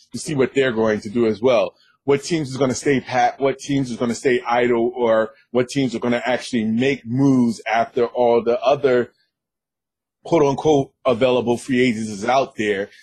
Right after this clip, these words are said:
that meaning somebody's gonna have to move or somebody's gonna have to be let go. Maybe a couple of other teams step into the place to start looking at free agents as well. Um, but I really think that Cleveland right now is,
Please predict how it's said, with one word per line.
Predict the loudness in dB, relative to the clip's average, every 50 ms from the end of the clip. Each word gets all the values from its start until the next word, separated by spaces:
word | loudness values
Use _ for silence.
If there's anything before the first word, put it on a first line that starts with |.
| _ _
that | -2 0 0
meaning | 2 2 2 2 0 -2 -2
somebody's | -2 0 0 0 2 2 0 2 2 0 -2 -2
gonna | -4 -4 -2 0
have | -2 -2 -2 -4
to | -6 -4
move | -2 -2 0 0 2 2 2 0 -2 -2 -2
or | -2 -2
somebody's | -2 -2 -2 0 0 0 0 -2 -2
gonna | -2 -2 0
have | -2 -2 -4 -6
to | -10
be | -10 -8
let | -6 -8 -8 -4
go. | 0 2 2 2 2 0 -2 _ _ _ _ _ _
Maybe | -2 0 2 2 2 0 0 _ _
a | -12 -6
couple | -4 -4 -2 0 0 0
of | 2
other | 0 0 -2
teams | -4 -4 -2 -2 -2 -2 -2
step | -2 -2 -2 0 -2
into | -4 -4 -6 -10
the | -8
place | -4 -2 -2 -2 -2 -2
to | -6 -10
start | -6 -4 -2 0 0 0 -2
looking | -6 -6 -4 -4
at | -4 -4 -4
free | -6 -6 -4 -2 0 0
agents | -2 -4 -6 -10 -10 -12
as | -16 -8 -4
well. | 0 0 0 0 -2 -6 _ _ _ _ _ _
Um, | -4 -2 -2 -2 -2 0
but | 0 0 0 0 -2 _ _ _ _ _ _ _ -2
I | 0
really | 2 2 4 2 2 2
think | 2 0 2 2
that | 2 0 0 0
Cleveland | -2 -4 -2 -2 0 0 0 0 2
right | 0 0 0
now | 0 0 2 2 2 2 0 -2 -2
is, | -2 0 0 0 0 -2 -4 -6 -10 -14 -20 _